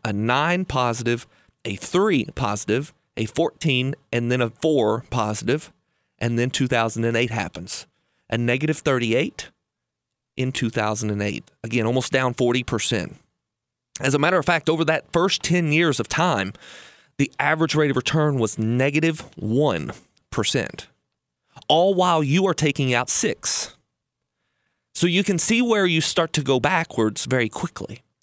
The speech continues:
Now, this isn't a made-up, uh, academic example. This is a real-life example. If someone had had five hundred thousand, put their money in the lowest cost, most effective mutual fund possible, the S and P five hundred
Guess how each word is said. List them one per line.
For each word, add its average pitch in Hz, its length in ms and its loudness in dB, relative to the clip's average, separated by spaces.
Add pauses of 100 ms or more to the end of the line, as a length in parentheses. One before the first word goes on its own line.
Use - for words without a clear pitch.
(200)
Now, 170 100 2
this 214 200 2
isn't 254 200 2
a 196 60 2
made-up, 165 500 2 (140)
uh, 113 280 0
academic 143 680 0 (180)
example. 117 520 0
This 175 220 2
is 214 120 2
a 202 60 2
real-life 139 760 2
example. 143 540 0
If 92 60 -2
someone 170 260 2
had 185 120 2
had 147 180 0
five 127 220 2
hundred 175 200 0
thousand, 113 360 0 (300)
put 143 140 2
their 131 100 2
money 139 260 2
in 131 80 2
the 113 100 2
lowest 123 520 2
cost, - 360 0
most 127 280 0
effective 156 560 -2
mutual 156 380 2
fund 147 300 -2
possible, 135 480 0
the 117 140 2
S 127 160 0
and 147 80 -2
P 147 140 0
five 156 200 2
hundred 143 280 2